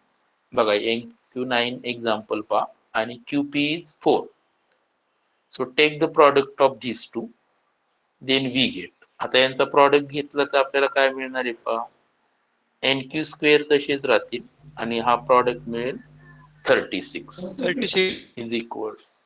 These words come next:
Speaker 1: थर्टी सिक्स. थर्टी सिक्स कशाचा square आहे मुलांनो?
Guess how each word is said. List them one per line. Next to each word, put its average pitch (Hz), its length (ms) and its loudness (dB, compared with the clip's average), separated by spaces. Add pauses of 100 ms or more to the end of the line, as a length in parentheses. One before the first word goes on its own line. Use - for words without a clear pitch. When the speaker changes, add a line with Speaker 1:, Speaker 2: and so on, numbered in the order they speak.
(220)
Speaker 1:
थर्टी 101 380 2
सिक्स. - 440 -14 (580)
थर्टी 143 300 2
सिक्स - 340 -6
कशाचा 156 400 4
square 151 360 2
आहे 139 80 2
मुलांनो? 123 540 0